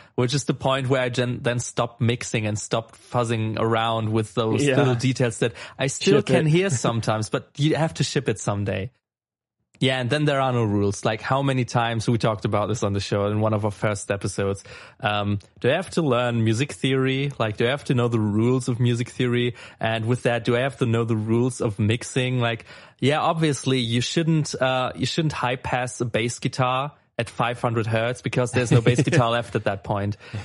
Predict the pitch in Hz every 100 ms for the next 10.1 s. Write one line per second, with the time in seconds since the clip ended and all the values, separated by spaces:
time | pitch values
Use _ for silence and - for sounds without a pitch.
0 | - 120 110 107 104 110 _ - _ _
1 | _ _ _ _ _ _ - 120 - 147
2 | 101 - 127 147 147 143 143 123 131 131
3 | 120 123 113 110 107 - 113 - 104 104
4 | 95 113 98 - - - 110 - 120 127
5 | 139 170 185 175 - - - _ - -
6 | 147 156 175 160 - 127 131 127 123 117
7 | 123 117 110 107 127 120 - 117 113 107
8 | 107 110 107 107 104 120 127 127 127 143
9 | - 143 131 123 - 131 117 117 110 110
10 | -